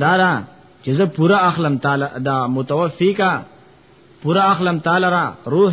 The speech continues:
سره د جسد نه. بل شبهه دارا امام بخاری چې ذکر کړی دی،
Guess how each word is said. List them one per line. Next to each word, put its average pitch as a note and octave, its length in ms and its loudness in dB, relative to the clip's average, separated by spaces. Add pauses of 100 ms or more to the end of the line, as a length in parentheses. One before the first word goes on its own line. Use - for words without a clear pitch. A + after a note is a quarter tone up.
(100)
سره D3+ 180 -2
د D3+ 80 -2 (100)
جسد A#2+ 280 -6 (100)
نه. F#2 100 -10 (440)
بل F#3+ 180 0
شبهه F3 320 -2
دارا F3+ 280 -2 (640)
امام G3 300 2
بخاری F3+ 380 2
چې G3+ 100 0 (100)
ذکر F3 260 0
کړی E3+ 240 -2
دی، A2+ 80 -6